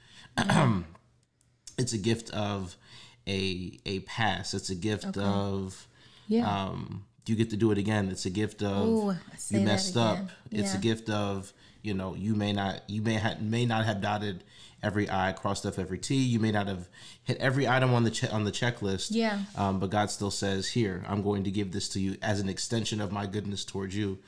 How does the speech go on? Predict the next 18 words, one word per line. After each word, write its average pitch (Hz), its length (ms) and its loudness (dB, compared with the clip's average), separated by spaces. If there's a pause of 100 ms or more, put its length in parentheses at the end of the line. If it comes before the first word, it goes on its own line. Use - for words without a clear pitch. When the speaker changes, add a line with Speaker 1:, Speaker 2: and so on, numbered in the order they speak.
Speaker 1:
And 226 500 2
so 190 180 2
Speaker 2:
Mm. - 240 2
Speaker 1:
I, 101 100 2
I 104 40 2
thought, 95 340 -2
"But 98 80 -2
what 95 380 -4
better 101 220 0
way 98 260 0
to 87 120 -4
try 101 240 -2
to 95 100 -4
help - 280 -2
people 107 220 -2
to 95 80 -4
get 95 160 -2
unstuck 95 580 -4